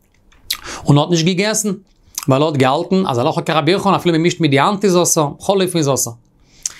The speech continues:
דער ויסו דער זעירה, די ווייב פון זעירה, עבדליה לרב חייא בר אשי, ולא יאכל. אכיל האט נישט געוואלט עסן, וואס מען האט אויסגעמישט שבת.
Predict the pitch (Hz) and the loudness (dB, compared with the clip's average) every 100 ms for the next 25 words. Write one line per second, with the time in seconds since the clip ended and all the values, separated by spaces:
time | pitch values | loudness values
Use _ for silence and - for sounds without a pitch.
0 | - 156 147 131 220 254 - 226 185 156 | -6 0 0 2 0 0 0 2 2 2
1 | 156 170 214 196 165 151 151 202 214 185 | 2 2 0 2 0 0 0 0 -2 -4
2 | 165 160 196 160 151 151 _ _ - - | 0 2 2 2 0 -4 _ _ -20 -14
3 | - 202 226 185 202 190 185 170 151 - | -2 0 2 2 2 0 0 0 -4 -4
4 | 208 208 170 165 165 185 - 151 151 _ | -2 0 0 0 0 -2 -4 -4 -6 _
5 | _ - - - 143 185 190 196 202 - | _ -20 -20 -4 0 2 2 2 0 -2
6 | 160 147 _ - 180 196 190 165 180 180 | -6 -6 _ -4 -2 0 -2 -2 0 2
7 | 208 214 220 220 190 165 170 202 180 196 | 2 2 0 0 -2 -2 2 2 2 2
8 | 185 - 156 151 | 0 0 -2 -2